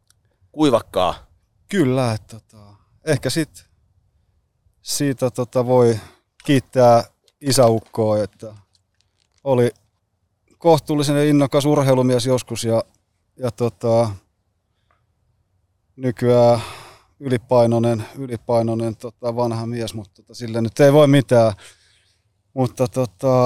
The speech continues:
Speaker 1: Kaavat terveiset siitä isällekin, jos
Speaker 2: Joo,
Speaker 1: kuuntelet
Speaker 2: iskälle terveisiä, että
Speaker 1: tätä.
Speaker 2: se kuntopyörä sulle joskus ostettiin, mutta ei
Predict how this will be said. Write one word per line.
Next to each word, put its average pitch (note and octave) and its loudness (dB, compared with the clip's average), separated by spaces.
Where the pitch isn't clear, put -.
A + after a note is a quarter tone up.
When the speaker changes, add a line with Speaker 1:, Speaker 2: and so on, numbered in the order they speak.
Speaker 1:
Kaavat C#3+ 0
terveiset B2 0
siitä C3 -4
isällekin, C3 -4
jos E3 2
Speaker 2:
Joo, E3+ 4
Speaker 1:
kuuntelet C#3+ 2
Speaker 2:
iskälle C3 2
terveisiä, B2+ 2
että A#2+ -6
Speaker 1:
tätä. A#2+ -2
Speaker 2:
se A#2 -4
kuntopyörä C3 2
sulle C3+ 2
joskus C3 0
ostettiin, A#2+ -4
mutta A#2 -20
ei G#2+ -8